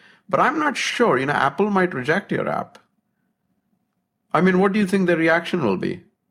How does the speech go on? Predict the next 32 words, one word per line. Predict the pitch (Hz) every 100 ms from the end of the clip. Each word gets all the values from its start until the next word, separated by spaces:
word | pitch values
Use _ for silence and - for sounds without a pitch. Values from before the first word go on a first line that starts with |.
| -
Uh, | 123
you | 156 156
know, | 156
like, | 151 139
would | 139 147
you | 214
pay | 180 - 160
for | 170 165
a | 156
product | 143 139 139
for | 143
six | 143 131 143
months | 135 131
n-, | 120 - 120 -
knowing | - 113 135 151 156
that | 131 123 - _ _
the | 120 123 - -
thing | 143 143
could | 135 120
get | 113
rejected | 104 110 117 - 92 80 _ _ _ -
at | 113
any | 113 123
point? | 117 101 90 - - - _ -
Versus | 202 226 160 147
if | 151
I | 151
say, | 147 156 156
"I | - 143
have | 151 196 190
an | 143
app, | 110 110 -